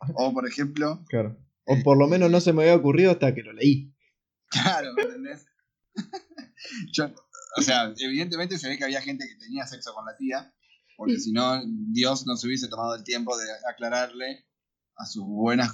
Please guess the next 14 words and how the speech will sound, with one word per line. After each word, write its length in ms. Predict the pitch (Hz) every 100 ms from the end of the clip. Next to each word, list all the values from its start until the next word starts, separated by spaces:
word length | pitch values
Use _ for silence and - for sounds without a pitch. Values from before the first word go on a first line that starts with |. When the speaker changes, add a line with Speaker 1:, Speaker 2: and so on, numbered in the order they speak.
| -
Speaker 1:
creaciones 560 | - 120 120 131 131 139
que 100 | 120
no 120 | 107
tenían 280 | 101 110 110
que 80 | 101
tener 220 | 107 110
sexo 260 | 110 110 -
con 120 | 107
tu 100 | -
tía. 260 | 165 - - -
Speaker 2:
El 160 | 226
tema 220 | 440 381
es 80 | 277 -
que 160 | 165